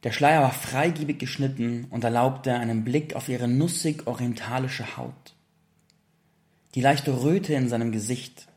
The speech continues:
verwandelte sich bei diesem Anblick zu einer Farbe, die jede Tomate von Neid hätte erblassen lassen. Die Frau mochte zwischen dreißig und vierzig Jahren alt sein,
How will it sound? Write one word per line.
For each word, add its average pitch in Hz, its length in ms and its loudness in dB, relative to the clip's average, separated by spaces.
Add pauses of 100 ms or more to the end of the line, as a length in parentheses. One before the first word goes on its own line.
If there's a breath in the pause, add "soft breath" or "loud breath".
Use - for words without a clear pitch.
(380)
verwandelte 143 600 0
sich 139 260 -2
bei - 80 -4
diesem 113 300 -2
Anblick 127 420 0
zu - 100 -8
einer 98 160 -6
Farbe, 113 640 -6 (580 loud breath)
die 127 60 0
jede 131 320 2
Tomate 147 540 2
von 117 260 0
Neid 120 400 0
hätte 110 180 -4
erblassen 107 480 -4
lassen. - 380 -10 (1600 loud breath)
Die 131 60 -4
Frau 160 200 4
mochte 170 320 4
zwischen 139 320 0
dreißig 131 480 0
und 123 140 -4
vierzig 143 320 -4
Jahren 113 360 -2
alt 117 220 -10
sein, 117 380 -14